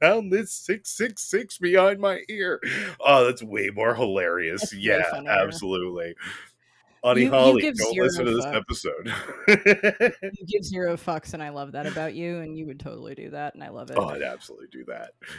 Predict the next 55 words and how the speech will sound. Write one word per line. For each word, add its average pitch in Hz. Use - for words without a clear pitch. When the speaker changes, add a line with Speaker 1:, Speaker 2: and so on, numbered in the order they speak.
Speaker 2:
Um, 180
'cause 196
it's, -
like, 151
way, 147
it's 165
way, 151
like, 190
I 233
mean, 240
'cause 226
you 294
could 320
just 233
fucking 196
shave 165
the 151
rest 151
of 147
it 143
if, 143
like, 151
if 160
it, -
it 170
got 160
too 165
weird, 139
but, 147
like, 139
I 240
don't 214
know, 160
I -
feel 190
like 190
you 156
rock 151
that 151
for 156
a 151
little 151
bit 165
Speaker 1:
I -
Speaker 2:
and 110
Speaker 1:
just 160
Speaker 2:
see -
how 117
Speaker 1:
have, 95
Speaker 2:
it 98
Speaker 1:
like, 98
Speaker 2:
goes. 170
Speaker 1:
one 90
fucking, 87
um, 76